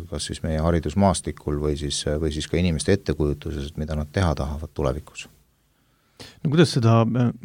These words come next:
Speaker 2: tööstusharidust või, või siis kutseharidust, äh, kuidas ma ütlen, noortele paremini esitleda või, või kuidas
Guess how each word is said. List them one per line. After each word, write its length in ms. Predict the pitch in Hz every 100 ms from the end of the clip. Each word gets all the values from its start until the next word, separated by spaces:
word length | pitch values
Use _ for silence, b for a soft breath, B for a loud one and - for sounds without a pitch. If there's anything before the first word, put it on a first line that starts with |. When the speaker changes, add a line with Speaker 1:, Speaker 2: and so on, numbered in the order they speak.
| 147 - - 151
Speaker 2:
tööstusharidust 880 | 147 135 - 113 117 107 101 - -
või, 160 | 117 113
või 160 | 113 107
siis 100 | 107
kutseharidust, 800 | - 120 120 110 107 101 - -
äh, 260 | 104 104 107 104 b b b b b b
kuidas 160 | 113 110
ma 80 | 110
ütlen, 160 | 113
noortele 400 | 127 135 110 104 104 _ _ _ _
paremini 580 | - 127 107 101 104 98 95 - _ _ _ _ _ _
esitleda 560 | - 127 113 - 101 117
või, 140 | 107 113
või 120 | 113
kuidas 160 | 135